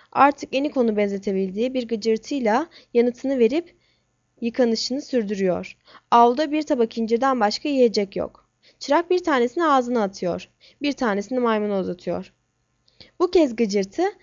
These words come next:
teşekkür anlamında. Maymun onu halıcıya satan adamın "O daha iyi, güzel günler görmüş." gibi davranıp konuşan denizcinin dediği üzere iyi eğitim görmüş. Çırak gününün bir özelliği olduğunu anladığından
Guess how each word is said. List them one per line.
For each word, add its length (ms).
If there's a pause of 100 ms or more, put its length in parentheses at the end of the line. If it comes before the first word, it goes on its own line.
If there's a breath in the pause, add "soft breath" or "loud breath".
(140 soft breath)
teşekkür 460
anlamında. 680 (480 soft breath)
Maymun 340
onu 240
halıcıya 400
satan 280
adamın 480 (260 loud breath)
"O 160
daha 340
iyi, 260
güzel 320
günler 320
görmüş." 400
gibi 220
davranıp 400
konuşan 440
denizcinin 500
dediği 320
üzere 420 (280 loud breath)
iyi 160
eğitim 380
görmüş. 540 (540 soft breath)
Çırak 520 (280 soft breath)
gününün 440
bir 140
özelliği 480
olduğunu 440
anladığından 840